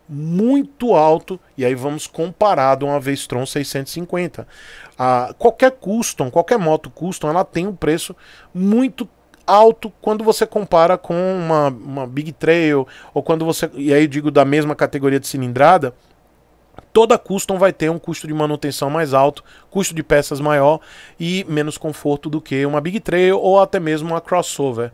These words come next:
Então eu também não recomendo a Midnight novecentos e cinquenta,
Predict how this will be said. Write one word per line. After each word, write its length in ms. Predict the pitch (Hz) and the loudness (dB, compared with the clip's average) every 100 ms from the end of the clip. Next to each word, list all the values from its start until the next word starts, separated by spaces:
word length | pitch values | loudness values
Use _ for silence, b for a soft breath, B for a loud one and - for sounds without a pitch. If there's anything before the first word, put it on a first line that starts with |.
| b b b b | b b b b
Então 220 | 147 185 | -2 -2
eu 40 | |
também 360 | 185 214 180 196 | 0 0 0 0
não 340 | 190 190 226 | 0 0 2
recomendo 680 | 196 196 190 156 143 151 160 - B B B | 0 -2 -4 -2 -2 -2 -6 -8 B B B
a 100 | 160 | -2
Midnight 580 | 170 170 151 147 147 - b b 151 | -2 -2 2 2 0 -12 b b -6
novecentos 300 | 160 165 156 | -4 -6 -10
e 40 | |
cinquenta, 360 | 175 131 120 | -10 -8 -10